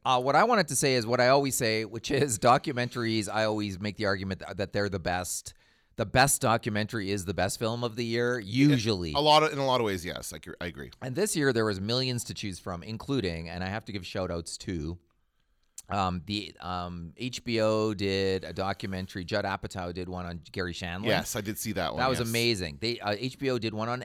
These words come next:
Speaker 1: Elvis, which was unbelievable. Um, there was one called The Fourth Estate, which took us behind the scenes at the New York Times, which is a, a great documentary.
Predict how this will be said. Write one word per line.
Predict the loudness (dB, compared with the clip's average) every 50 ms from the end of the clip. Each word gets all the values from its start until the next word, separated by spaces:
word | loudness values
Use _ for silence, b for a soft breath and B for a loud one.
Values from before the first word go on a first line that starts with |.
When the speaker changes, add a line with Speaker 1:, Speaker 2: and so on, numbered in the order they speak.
| -10 _
Speaker 1:
Elvis, | 2 4 4 6 4 4 2 0 -2 -2 -4 -6 -6 -6
which | -8 -12 -12 -8
was | -8 -8 -8 -8
unbelievable. | -8 -10 -8 -8 -8 -8 -8 -8 -12 -12 -12 -10 -10 -8 -8 -6 -6 -6 -8 -8 -10 b b b b b b b b _
Um, | -2 0 0 0 0 0
there | 0 0
was | 0 0
one | 0 -2 -2 -2
called | 0 0 -2 0
The | -2 -4
Fourth | -6 -6 -4 -4 -4 -4 -6 -6
Estate, | -6 -6 -6 -4 -2 -2 -2 -2 -2 -4 -6
which | -8 -10 -10 -10 -12
took | -10 -10 -8 -8
us | -8 -8
behind | -6 -6 -6 -6 -6 -6 -6
the | -8
scenes | -6 -6 -6 -6 -6
at | -6 -8
the | -8
New | -6 -6
York | -6 -6 -8 -10 -12 -14
Times, | -14 -12 -10 -10 -10 -8 -8 -8 -8 -10 -10 -10
which | -10 -10 -12
is | -12 -12 -10
a, | -10 -10 -10 -12 -14 -14
a | -14 -12
great | -10 -10 -10 -10
documentary. | -10 -12 -12 -12 -12 -12 -12 -12 -12 -12 -12 -14 -14